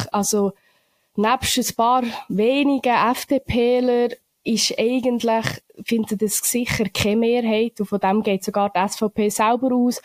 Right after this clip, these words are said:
Aber der Christian Immark, also S V P von Solothurn, Nationalrat, gesagt, das sei wie auch nicht das Wichtigste, sondern das Wichtigste, dass das wieder mal diskutiert wird, dass es immer wieder gesagt wird, wir brauchen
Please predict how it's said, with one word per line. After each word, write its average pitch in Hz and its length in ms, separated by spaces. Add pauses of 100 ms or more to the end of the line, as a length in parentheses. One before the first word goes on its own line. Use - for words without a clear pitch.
(400)
Aber 220 260
der 214 160
Christian 226 500
Immark, 226 540
also 226 160
S 220 240
V 233 160
P 220 260
von - 120
Solothurn, 226 760 (540)
Nationalrat, 220 640
gesagt, 233 320
das 226 140
sei 226 140
wie 240 180
auch 240 100
nicht 247 260 (380)
das - 80
Wichtigste, 285 480
sondern 247 240
das 240 80
Wichtigste, 247 480
dass 226 180
das 240 200
wieder 240 160
mal 226 260
diskutiert 254 680
wird, 254 180
dass 226 100
es 214 120
immer 240 300
wieder 233 240
gesagt 226 440
wird, 220 120
wir 214 100
brauchen 220 440